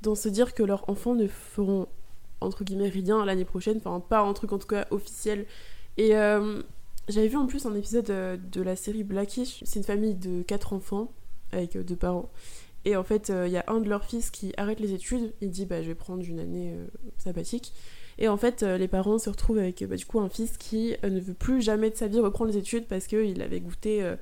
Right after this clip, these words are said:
au travail, au fait de gagner, de gagner son argent, euh, soi-même, un peu, euh, à la vie, euh, bah, en mode, euh, vivre aussi un peu, euh, du jour au lendemain comme ça. Et en fait, il voulait plus reprendre les études. Et je pense que c'est une des inquiétudes des parents.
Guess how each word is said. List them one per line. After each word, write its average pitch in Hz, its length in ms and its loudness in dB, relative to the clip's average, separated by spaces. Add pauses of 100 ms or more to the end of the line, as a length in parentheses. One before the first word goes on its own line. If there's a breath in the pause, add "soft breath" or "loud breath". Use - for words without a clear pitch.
au 208 100 4
travail, 202 580 4
au 190 40 4
fait 196 140 0
de 180 120 -2
gagner, 185 460 0
de 196 200 0
gagner 208 220 6
son 214 160 4
argent, 208 360 6
euh, 190 120 2
soi-même, 202 760 2
un 185 120 -2
peu, 196 240 0
euh, 180 160 -2 (840 soft breath)
à 196 120 0
la 190 120 4
vie, 202 260 2
euh, 190 140 4
bah, 190 120 0
en 196 80 -2
mode, 190 220 -2
euh, 180 200 -4 (460)
vivre 202 260 0
aussi 208 220 2
un 196 100 2
peu, 208 260 2
euh, 196 160 -2
du 185 140 -4
jour 196 160 0
au 190 60 0
lendemain 190 340 0
comme 202 160 -2
ça. 214 320 0
Et 190 60 4
en 185 80 6
fait, 220 200 0
il 202 40 -4
voulait 185 160 -2
plus 233 140 2
reprendre 226 220 0
les 202 80 0
études. 226 320 -2
Et 202 60 -4
je - 60 -8
pense 254 140 -4
que 226 80 -2
c'est 202 140 0
une 254 180 -2
des 240 140 0
inquiétudes 208 380 -2
des 190 100 0
parents. 185 300 0